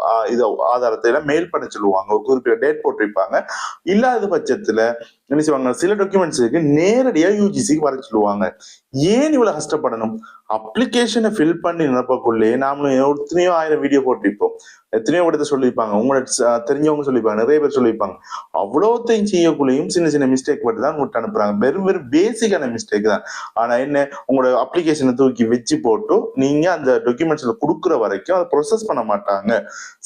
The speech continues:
சம்டைம் அந்த குறிப்பிட்ட டேட்டுக்குள்ள முடியாட்டி, எம்-,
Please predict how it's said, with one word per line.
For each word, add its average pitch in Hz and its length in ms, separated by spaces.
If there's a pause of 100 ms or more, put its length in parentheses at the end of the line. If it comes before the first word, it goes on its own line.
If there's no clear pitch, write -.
சம்டைம் 139 240
அந்த 131 140
குறிப்பிட்ட 170 460
டேட்டுக்குள்ள 151 400
முடியாட்டி, 143 560 (260)
எம்-, 131 360